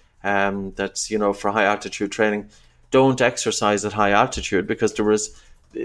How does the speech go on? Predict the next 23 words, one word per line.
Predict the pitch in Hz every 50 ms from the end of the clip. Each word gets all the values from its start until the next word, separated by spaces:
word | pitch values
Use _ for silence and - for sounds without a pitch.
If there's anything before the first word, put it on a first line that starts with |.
| - -
because | 123 - 127 117 110
the | - 120
resistance | 113 113 110 - 131 127 - - 117 110 -
to | - 113
your | 104 98
breathing | - 120 120 113 104 104 104
is | 98 -
going | - 104 101
to | - 101
hold | 95 110 107 98 -
you | 107
back. | 98 113 110 107 101 - - - _ _ _ _ - - - - -
And | 117 113
even | 120 135 135 131
though | 117 127
you | 117 113 110 104
get | 120 -
improvements | 107 104 101 - 123 117 117 110 101 -
to | - 110
your | 107 104 98
red | 101 104 98 95 -
blood | 120 143 147
cells, | - - - 92 92 101 101 107 - - -